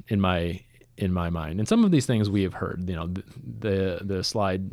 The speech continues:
reveals that they're gonna put forward a, a, you know, a budget resolution that balances in ten years. That's fine. You know, we've done that kind of thing before, but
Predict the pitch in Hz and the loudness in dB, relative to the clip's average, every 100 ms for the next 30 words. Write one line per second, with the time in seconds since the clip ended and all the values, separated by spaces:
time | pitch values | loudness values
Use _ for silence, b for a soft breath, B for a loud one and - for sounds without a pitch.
0 | - 117 98 101 104 98 92 98 95 95 | -10 -6 -2 2 2 2 0 -2 -2 0
1 | 98 95 - B B B B B 104 101 | 0 0 -4 B B B B B -2 2
2 | 117 107 123 120 127 131 135 131 - - | 2 4 4 6 8 8 8 6 2 -16
3 | - 127 - 113 117 120 120 117 123 107 | -16 -14 -8 -2 4 4 4 2 2 2
4 | 107 127 127 117 113 110 107 113 104 95 | 6 6 8 6 6 6 4 2 0 2
5 | 101 98 104 101 - 90 92 - 110 143 | 0 0 -2 -4 -4 -6 -6 -6 -4 -4
6 | 135 - 110 104 101 98 98 92 98 98 | -4 -2 0 2 0 0 -2 -2 -2 0
7 | 98 98 - 98 92 95 90 87 98 90 | -2 -2 -6 -6 -4 -4 -4 -6 -4 -2
8 | 90 98 98 | -2 -2 -4